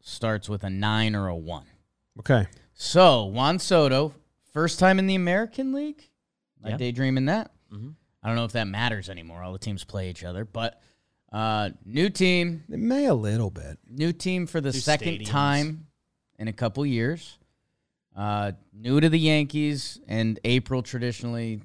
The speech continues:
Speaker 1: his, his worst month. Uh, so I don't know. I mean, I would, I think Juan Soto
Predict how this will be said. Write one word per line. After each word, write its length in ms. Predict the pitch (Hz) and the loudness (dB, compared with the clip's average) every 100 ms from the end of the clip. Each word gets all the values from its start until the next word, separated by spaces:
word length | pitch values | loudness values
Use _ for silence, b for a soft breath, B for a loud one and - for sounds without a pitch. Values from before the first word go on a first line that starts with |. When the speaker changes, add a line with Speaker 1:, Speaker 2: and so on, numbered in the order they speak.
| _ _ _ _ _ _ _ _ _ - | _ _ _ _ _ _ _ _ _ -14
Speaker 1:
his, 560 | 110 110 98 - - - _ _ _ _ _ _ _ | -10 -8 -8 -12 -16 -20 _ _ _ _ _ _ _
his 180 | 104 107 | -8 -4
worst 300 | 113 131 - | 0 2 0
month. 200 | 180 - _ _ _ _ _ _ _ _ _ _ 92 | -2 -6 _ _ _ _ _ _ _ _ _ _ -14
Uh, 280 | 92 90 87 | -10 -10 -10
so 220 | - 123 | -6 0
I 120 | 143 | 0
don't 140 | 170 | 2
know. 160 | 170 98 | 0 -4
I 100 | 101 | 0
mean, 160 | 127 127 | 2 4
I 120 | 131 | 4
would, 200 | 135 123 - _ _ _ _ _ _ _ _ _ _ - | 2 0 -6 _ _ _ _ _ _ _ _ _ _ -2
I 100 | 147 | 4
think 140 | 160 156 | 4 6
Juan 220 | 156 151 | 4 2
Soto 500 | 147 147 143 139 | 2 2 4 2